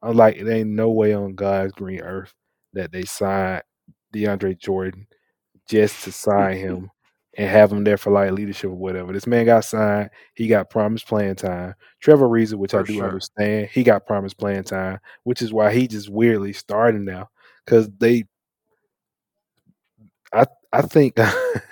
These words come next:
Speaker 2: I think, I think they're
Speaker 1: Uh.
Speaker 2: starting him and praying, they're praying that, uh, as Frank says, he gets his legs underneath him and it's not
Speaker 1: Mm-hmm.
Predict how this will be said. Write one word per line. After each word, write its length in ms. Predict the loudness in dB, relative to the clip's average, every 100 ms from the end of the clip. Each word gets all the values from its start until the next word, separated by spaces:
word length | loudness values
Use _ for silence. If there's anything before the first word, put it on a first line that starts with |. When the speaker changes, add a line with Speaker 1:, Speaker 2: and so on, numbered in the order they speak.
| -14 -14 -6
Speaker 2:
I 80 | -4
think, 260 | -4 -4 -4
I 120 | -2
think 220 | -2 0
they're 140 | 2
Speaker 1:
Uh. 0 |
Speaker 2:
starting 380 | 4 2 0 -2
him 140 | -6 -6
and 160 | -8
praying, 500 | -4 -2 -2 -4 -10
they're 160 | -10 -10
praying 480 | -6 -6 -4 -6 -6
that, 400 | -6 -6 -10 -18 _ _ _
uh, 380 | -10 -8 -10 -10
as 100 | -14
Frank 300 | -10 -10 -8
says, 240 | -14 -14
he 80 | -14
gets 180 | -14 -14
his 180 | -18 -14
legs 300 | -14 -12 -16
underneath 400 | -14 -12 -12 -12
him 180 | -14 -14
and 120 | -16
it's 160 | -16
not 360 | -12 -10 -10 -14
Speaker 1:
Mm-hmm. 200 | -20 -20